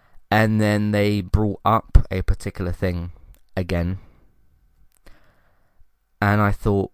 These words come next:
"Wait a minute, you are going there, aren't you?" And then the episode went there, and I was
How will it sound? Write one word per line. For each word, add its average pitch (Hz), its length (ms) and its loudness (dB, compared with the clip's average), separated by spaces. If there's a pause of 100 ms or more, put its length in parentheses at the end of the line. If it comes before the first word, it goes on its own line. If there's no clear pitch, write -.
"Wait 117 340 -2
a 92 60 -8
minute, 87 260 -6 (1120)
you 135 200 -2
are 147 160 -2
going 87 320 -4
there, 101 200 -2
aren't 107 220 -4
you?" 85 220 -6 (1300)
And 117 160 0
then 160 140 -2
the 147 100 -4
episode 110 400 -2
went 113 300 0
there, 87 240 -4 (960)
and 110 180 2
I 110 180 2
was 107 680 -2